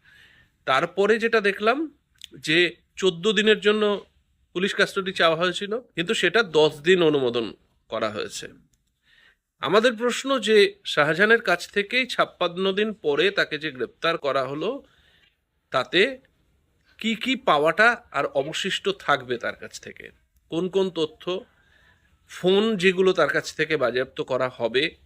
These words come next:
আদৌ হবে কি না বা পাবে কি না, আহ, সেটা নিয়ে যথেষ্ট সন্দেহ রয়েছে। পেলেও সেই ফোনে কি কি থাকবে, আদৌ কিছু আছে কি না, সেটা নিয়ে আমাদের কাছে প্রশ্ন রয়েছে। এবং তার মধ্য থেকে কতটুকু তথ্য উদ্ধার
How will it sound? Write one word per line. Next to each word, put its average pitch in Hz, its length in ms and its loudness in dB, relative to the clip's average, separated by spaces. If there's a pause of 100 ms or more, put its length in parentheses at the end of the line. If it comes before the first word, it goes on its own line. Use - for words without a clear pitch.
(260)
আদৌ 151 280 -4
হবে 143 280 0
কি 151 200 -6
না 147 200 2
বা 135 160 0
পাবে 135 320 2
কি 170 160 -2
না, 151 200 -2 (560)
আহ, 113 160 0
সেটা 135 280 0
নিয়ে 143 140 0
যথেষ্ট 127 460 -4
সন্দেহ 139 440 -4
রয়েছে। 143 420 -2 (420)
পেলেও 156 480 2 (320)
সেই 214 340 -2
ফোনে 185 380 0
কি 185 180 -8
কি 190 200 -8
থাকবে, 135 580 -2 (760)
আদৌ 147 200 -2
কিছু 175 260 -4 (100)
আছে 131 280 -2
কি 151 180 -4
না, 113 320 0 (720)
সেটা 170 600 0
নিয়ে 196 400 0 (460)
আমাদের 135 320 0
কাছে 165 220 -2
প্রশ্ন 160 520 -2
রয়েছে। 139 500 0 (160)
এবং 175 200 -4
তার 143 200 2
মধ্য 165 320 -4
থেকে 185 300 -2
কতটুকু 170 440 -4
তথ্য 165 340 -4
উদ্ধার 139 360 2